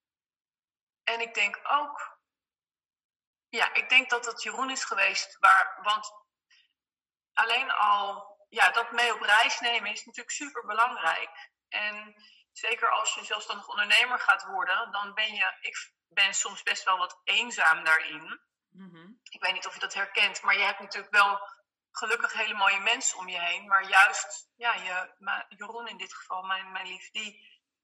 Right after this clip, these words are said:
Speaker 1: ja, die heb ik heel bewust hierin meegenomen. We moesten ook grote keuzes maken om,
Speaker 2: Ja.
Speaker 1: eh, verder te kunnen. En ik weet ook nog wel dat ik echt op een, op een punt stond. Ik zou, we hadden afgesproken dat ik het nieuwe schooljaar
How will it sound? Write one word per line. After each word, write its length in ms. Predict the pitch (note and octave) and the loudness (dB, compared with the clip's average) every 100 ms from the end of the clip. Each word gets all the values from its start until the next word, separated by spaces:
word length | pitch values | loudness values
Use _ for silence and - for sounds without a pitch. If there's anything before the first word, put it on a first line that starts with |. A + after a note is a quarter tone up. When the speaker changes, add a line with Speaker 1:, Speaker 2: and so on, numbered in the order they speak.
| - | -16
Speaker 1:
ja, 120 | F#3+ | -12
die 140 | G#3 | -6
heb 180 | A3 A3+ | -2 -4
ik 100 | A3+ | -4
heel 200 | A3+ A3+ | -6 -6
bewust 360 | A#3 A#3 B3 - | -6 -6 -6 -6
hierin 300 | A3+ A3+ G#3+ | -6 -6 -2
meegenomen. 640 | A3+ B3+ - E3 D#3+ E3+ | 0 0 -4 -4 -4 -4
We 60 | G3+ | -10
moesten 260 | A3 - G3 | -10 -6 -6
ook 100 | - | -4
grote 380 | G#3 G3+ G3+ | -2 -2 -4
keuzes 420 | - B3 C#4+ - - | -6 -6 -6 -14 -10
maken 420 | F3 F3 - - | -8 -8 -12 -18
om, 80 | E3+ | -12
Speaker 2:
Ja. 180 | G3+ F#3 F#3 | -12 -10 -12
Speaker 1:
eh, 40 | |
verder 340 | - A#3 A3+ | -10 -10 -10
te 120 | - E3+ | -20 -20
kunnen. 420 | E3+ E3+ G3+ - _ - _ _ | -18 -14 -14 -14 _ -20 _ _
En 160 | - G3 | -6 -4
ik 120 | G3 | -2
weet 260 | G3+ G3+ - | 4 4 2
ook 80 | - | -8
nog 120 | F#3 | 0
wel 200 | F#3+ F#3+ | 4 4
dat 160 | F#3+ - | 0 -10
ik 80 | - | -2
echt 560 | - - - - - - | 0 0 -2 -6 -10 -12
op 160 | - G3 | -14 -12
een, 160 | - - | -14 -14
op 200 | - - | -18 -18
een 160 | G3 | -8
punt 240 | B3 B3 - | -6 -2 -2
stond. 500 | - G#3 G#3 - _ _ _ _ _ _ | -2 -6 -12 -16 _ _ _ _ _ _
Ik 160 | - - | -10 -2
zou, 340 | G#3+ F#3+ F#3 - - - | 4 6 6 0 -14 -6
we 60 | |
hadden 240 | G3 G#3 - | 0 4 4
afgesproken 600 | - - - F#3+ F#3 F#3+ | 4 -2 2 4 4 0
dat 160 | F#3+ F#3+ | -4 -4
ik 80 | |
het 140 | G3 - | -18 -4
nieuwe 280 | G#3+ A#3 G3 | -2 0 2
schooljaar 960 | - A#3 A#3+ A3 F#3 E3+ E3+ E3+ - | 0 0 -2 0 6 6 6 0 -16